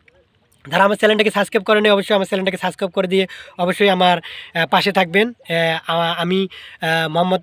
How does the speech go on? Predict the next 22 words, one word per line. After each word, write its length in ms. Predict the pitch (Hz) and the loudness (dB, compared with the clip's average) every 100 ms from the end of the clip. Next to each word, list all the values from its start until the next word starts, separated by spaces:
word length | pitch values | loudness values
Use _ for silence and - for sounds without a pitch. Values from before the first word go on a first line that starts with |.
| _ | _
আহ, 260 | 160 156 143 | -8 -6 -6
হোসেন 300 | 151 - 190 | -4 -2 2
ভাই, 300 | 185 190 214 | 4 4 0
আমার 200 | 175 165 | -2 -4
চ্যানেলটার 380 | 165 190 180 180 | -2 -2 -2 -2
নাম 220 | 175 175 | -2 -2
হোসেন 240 | 147 160 185 | -4 -6 -2
ভাই। 180 | 185 220 | 0 0
হোসেন 240 | 160 180 | -2 -2
ভাই 120 | 185 | -2
দিয়ে 100 | 185 | -4
সার্চ 220 | 175 175 | -4 -6
দিলে 280 | 160 185 247 - - - | -2 0 0 -4 -16 -12
আমার 160 | 170 175 | -6 -2
চ্যানেলটা 300 | 190 180 170 | 0 0 0
আসা 140 | 170 | -2
যাবে। 140 | 170 | -2
অবশ্যই 320 | 208 180 - 190 | -2 -4 -4 -4
আপনারা 380 | 170 170 226 247 _ _ _ _ _ - | -2 0 -2 -4 _ _ _ _ _ -2
দেখবেন 280 | 170 147 156 | -2 0 -4
আমার 160 | 151 | -4
ভিডিওগুলো। 400 | 135 160 139 127 | -6 -6 -6 -8